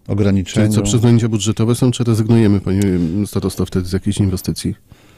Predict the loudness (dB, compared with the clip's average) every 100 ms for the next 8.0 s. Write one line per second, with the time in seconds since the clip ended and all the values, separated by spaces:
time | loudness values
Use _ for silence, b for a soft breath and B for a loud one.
0 | b b b _ -2 2 2 0 0 0
1 | 0 -4 -4 0 2 4 6 6 4 2
2 | 2 2 2 4 4 4 4 2 2 2
3 | 0 -2 -6 -2 0 2 0 0 0 2
4 | 0 -4 _ _ _ 0 2 2 0 -8
5 | -8 -6 -2 0 2 2 2 0 -4 -4
6 | -4 -2 -2 -4 -6 -2 0 0 -2 -4
7 | -4 -4 -6 -4 -2 -2 0 0 0